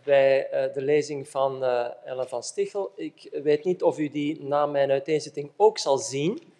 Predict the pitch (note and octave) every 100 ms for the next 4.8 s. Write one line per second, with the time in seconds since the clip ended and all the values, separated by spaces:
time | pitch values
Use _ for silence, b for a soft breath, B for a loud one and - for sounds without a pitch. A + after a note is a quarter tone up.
0 | b b - E3+ E3+ F3+ F#3+ A3 - E3+
1 | E3 E3 E3 D3+ C3+ B2+ C3+ D#3 - -
2 | - E3+ - G3 G#3 G3 F3 D#3+ D#3+ E3
3 | D#3+ - b b b b b - C#3+ C#3
4 | B2+ A#2 A2+ B2+ C#3 - - -